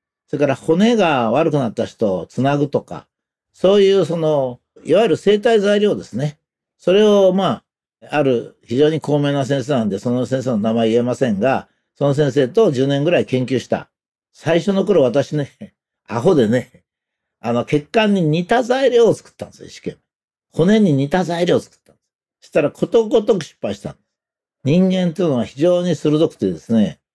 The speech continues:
我々人間がこれ似てるなぐらいじゃダメなんですよ、先生。もっともっと高度なんです。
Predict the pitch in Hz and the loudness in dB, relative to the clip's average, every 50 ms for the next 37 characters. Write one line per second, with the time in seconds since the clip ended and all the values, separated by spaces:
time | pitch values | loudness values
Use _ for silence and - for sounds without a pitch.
0 | _ - - 123 139 165 185 185 190 202 196 165 147 160 185 202 196 214 214 208 | _ -6 -2 0 2 2 2 2 2 2 2 0 0 0 0 0 0 0 -2 -2
1 | 202 202 202 202 190 185 - - - 196 170 160 151 147 147 147 220 220 196 208 | 0 0 0 0 0 -2 -4 -4 -2 -2 -2 0 -2 -4 -2 -2 -2 0 0 0
2 | 208 220 214 196 143 123 160 180 185 160 123 113 101 95 - - 127 160 214 277 | 2 2 2 0 0 0 0 2 2 0 0 -2 -6 -6 -6 -8 -6 -4 -4 -4
3 | 185 113 101 92 - 107 101 101 101 - - 151 - 151 120 127 170 247 330 - | -4 -6 -8 -6 -8 -8 -8 -8 -12 -18 -16 -8 -4 -4 -4 0 0 -2 -2 -2
4 | - - 196 214 233 226 233 - - - - 202 226 226 180 165 135 113 92 82 | -4 -4 0 0 0 0 0 -6 -6 -4 0 2 2 2 4 2 0 -2 -2 -8
5 | 73 65 - _ _ | -16 -20 -20 _ _